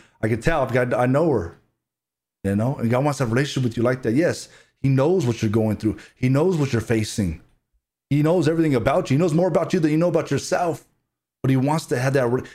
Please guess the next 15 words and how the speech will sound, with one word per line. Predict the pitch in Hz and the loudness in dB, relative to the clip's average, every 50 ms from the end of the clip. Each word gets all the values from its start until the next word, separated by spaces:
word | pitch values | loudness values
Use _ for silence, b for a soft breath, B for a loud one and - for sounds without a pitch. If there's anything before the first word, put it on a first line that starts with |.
| B | B
he | B - 131 | B -2 0
wants | 139 170 165 - | 0 0 0 0
to | - 139 | 0 2
hear | 139 156 156 | 2 2 0
from | 151 - 120 113 | 0 0 2 2
your | 113 131 160 151 | 2 2 2 0
lips. | 120 110 95 85 - - - - - - _ _ _ _ _ _ _ _ _ _ _ _ _ _ _ | 0 -2 -2 -4 -8 -12 -12 -12 -14 -18 _ _ _ _ _ _ _ _ _ _ _ _ _ _ _
He | 131 | 0
wants | 131 151 156 147 | 0 0 0 0
to | - 156 | 0 0
have | 135 131 135 | 0 0 0
that | 139 120 | 2 0
relationship | 117 110 117 117 135 151 - 143 127 - - 113 104 | 2 2 2 0 0 0 -2 -4 -2 -2 -4 -2 -2
with | 113 113 110 - - | -2 -4 -4 -6 -6
you, | 90 82 78 | -8 -8 -8